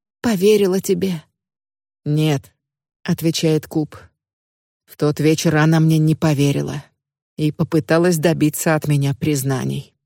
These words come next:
«Но ведь когда-то всё было по-другому». Куб слегка кивает головой.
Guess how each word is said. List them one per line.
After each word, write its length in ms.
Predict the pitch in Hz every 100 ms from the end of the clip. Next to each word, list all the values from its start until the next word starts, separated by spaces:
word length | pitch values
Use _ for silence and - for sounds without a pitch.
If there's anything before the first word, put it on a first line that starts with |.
| _ _ _ _ _ -
«Но 120 | 285
ведь 180 | 285 -
когда-то 720 | - 285 233 285 285 285 277
всё 300 | 262 - 277
было 240 | 247 262 262
по-другому». 760 | 262 240 262 262 277 185 175 - _ _ _ _ _ _ _ _ -
Куб 240 | 233 240 - _ -
слегка 520 | - 202 190 208 202
кивает 440 | 214 180 175 170
головой. 540 | 156 170 165 151 135